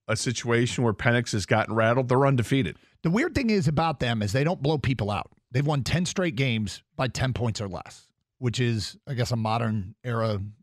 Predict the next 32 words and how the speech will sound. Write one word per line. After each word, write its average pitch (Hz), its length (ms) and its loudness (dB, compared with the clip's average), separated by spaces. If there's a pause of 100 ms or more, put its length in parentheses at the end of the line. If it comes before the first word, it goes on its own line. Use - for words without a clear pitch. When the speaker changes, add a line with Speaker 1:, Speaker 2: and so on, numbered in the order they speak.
Speaker 2:
since - 280 -10
the 85 120 -12
A 113 120 -2
P 113 180 -6
poll 110 360 -4
was 104 200 -8
created 104 500 -6 (120)
record. 71 400 -6 (560)
Um, 104 560 0 (580)
so - 160 -2
they, 139 140 0 (160)
they 143 240 -2 (120)
end 294 200 -2
up 262 180 -4
in 151 140 -2
tighter 175 380 0
games, 156 640 -2 (960)
uh, 120 260 0
but 127 400 -2 (580)
they, 139 400 0
they're 139 280 0
obviously 131 380 0
very, 113 260 0
very 107 240 -2
talented. 113 460 -12
I 123 100 -8
mean, 147 100 -6 (380)
<laughs> - 360 -20
hey, 175 140 -8
this 175 240 -10
just - 260 -6
in, 175 300 -4